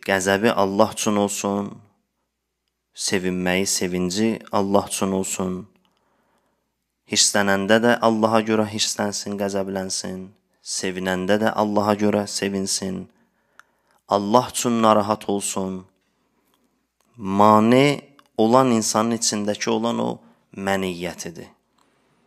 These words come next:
İnsan içində öz mənini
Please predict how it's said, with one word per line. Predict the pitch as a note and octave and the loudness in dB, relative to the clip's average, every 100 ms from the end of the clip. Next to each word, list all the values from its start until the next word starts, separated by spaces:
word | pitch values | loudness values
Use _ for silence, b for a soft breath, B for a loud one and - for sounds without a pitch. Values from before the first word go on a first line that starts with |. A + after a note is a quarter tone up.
| _ _ - | _ _ -6
İnsan | G#2 - G#2+ G#2 | -2 0 0 0
içində | - - G#2 G2 G2+ G#2+ A2 - b b b b b b b b _ _ - | -4 -6 -4 -4 -2 0 -2 -6 b b b b b b b b _ _ -2
öz | G#2+ G2 | -2 -2
mənini | G2 G2 G2 F#2+ F#2+ G2+ A#2 A#2+ C3 | -6 -2 0 0 -2 -2 -2 -2 -8